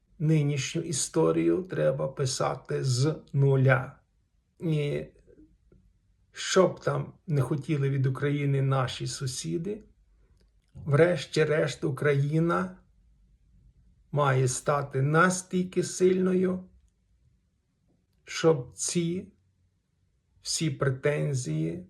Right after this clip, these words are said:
до України, якщо й висловлювали ці країни, то лише подумки.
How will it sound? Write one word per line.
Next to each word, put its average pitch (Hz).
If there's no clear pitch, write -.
до 143
України, 143
якщо 131
й 131
висловлювали 165
ці 165
країни, 151
то 175
лише 151
подумки. 135